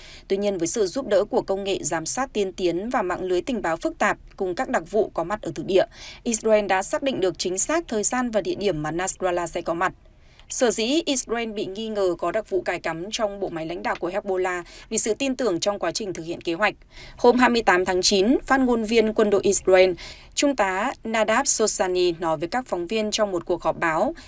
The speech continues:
rằng Israel biết chính xác hành tung của thủ lĩnh Nasrallah và nhiều chỉ huy Hezbollah khác theo thời gian thực. Ông Sosani không tiết lộ cách thức chi tiết, nhưng nói thủ lĩnh Nasrallah tới một cuộc họp bên dưới lòng đất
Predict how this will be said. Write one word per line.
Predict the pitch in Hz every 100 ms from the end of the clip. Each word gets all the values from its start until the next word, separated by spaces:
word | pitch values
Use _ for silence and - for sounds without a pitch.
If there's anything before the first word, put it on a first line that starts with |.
| -
rằng | 190 208 214
Israel | 240 - 226 220
biết | 214 302
chính | - 208
xác | - 302 339
hành | 208
tung | 175 233
của | 208
thủ | 175 175
lĩnh | 160 175
Nasrallah | 208 214 - 190 180 180 175 - -
và | 180
nhiều | 175 170
chỉ | 175
huy | 160 208 202
Hezbollah | 247 208 196 185
khác | 180 269 320
theo | 240
thời | 214
gian | 180 185
thực. | 185 175 - - - - - -
Ông | 277 277
Sosani | 269 262 240 233
không | 220 220
tiết | 277 277
lộ | 208
cách | 226 240
thức | 262
chi | - 214
tiết, | 233 285 - - -
nhưng | 233 294 285
nói | 214 196
thủ | 277
lĩnh | 202 180 214
Nasrallah | 240 220 - 202 196 190 180
tới | 170 165
một | 156 -
cuộc | 185
họp | 170 170
bên | 190 196
dưới | 190 175
lòng | 214 175
đất | 240